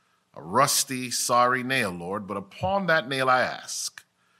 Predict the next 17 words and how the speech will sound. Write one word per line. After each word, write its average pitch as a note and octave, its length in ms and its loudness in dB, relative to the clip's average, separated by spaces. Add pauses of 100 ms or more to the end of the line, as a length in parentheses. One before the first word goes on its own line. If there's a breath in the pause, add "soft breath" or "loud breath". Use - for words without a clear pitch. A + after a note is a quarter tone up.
(460)
that - 160 -12
you F#2 60 -8
hang C3 440 0
a A2 60 -8
portrait - 720 -12 (140)
of E2 160 -18
Jesus G#2 400 -8
Christ. - 560 -16 (1200 soft breath)
Let B2 180 2
me D3 140 0
not C3 200 6
be B2 120 -2
seen B2 240 0
or A#2 100 0
heard G#2+ 240 0
tonight, F2+ 320 -8
Father. D#2+ 400 -10